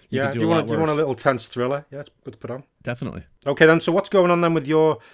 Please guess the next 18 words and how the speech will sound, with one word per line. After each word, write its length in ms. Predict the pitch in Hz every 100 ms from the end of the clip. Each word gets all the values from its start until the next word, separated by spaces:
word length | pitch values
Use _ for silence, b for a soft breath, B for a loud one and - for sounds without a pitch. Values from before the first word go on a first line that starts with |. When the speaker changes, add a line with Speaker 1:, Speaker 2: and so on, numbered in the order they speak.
| B B -
Speaker 2:
day 180 | 135
after 380 | 127 156 - 120
the 140 | 101 98
events 560 | 95 113 110 - - -
of 160 | 120 107
Phone 340 | - 113 110
Booth? 320 | 104 82 - _ -
Speaker 1:
Okay, 400 | 120 - 120 95
well, 340 | 87 117 90 _ -
the 80 | 113
man 300 | 117 160 185
with 80 | 165
the 80 | 139
briefcase 640 | 120 135 - - 131 127
calls 380 | - 113 113 113
his 140 | 98 92
next 320 | 101 110 -
victim. 460 | 98 - - 82